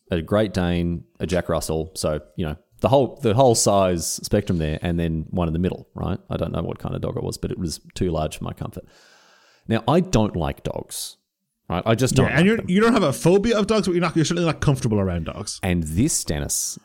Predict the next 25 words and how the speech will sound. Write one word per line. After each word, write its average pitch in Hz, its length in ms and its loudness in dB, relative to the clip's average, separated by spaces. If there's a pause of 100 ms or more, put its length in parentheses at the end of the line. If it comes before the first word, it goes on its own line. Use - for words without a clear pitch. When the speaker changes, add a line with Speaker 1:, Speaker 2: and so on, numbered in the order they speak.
Speaker 1:
is 87 160 -2
the - 80 -6
point - 260 -4
that - 100 -4
I 78 40 0
want 76 200 -4
to - 60 -12
talk - 160 -8
about. - 340 -10 (160)
Because - 280 0
in 113 80 2
order 180 220 2
to 151 180 -2
make, 107 480 0 (160)
m-, 98 220 -2
to 104 100 -6
spin 113 800 0
my 101 180 2
dislike 101 840 0
of 80 160 0
dogs 87 480 -2
to 95 120 -4
be 85 180 0
more 82 640 0 (100)
palatable, - 960 -2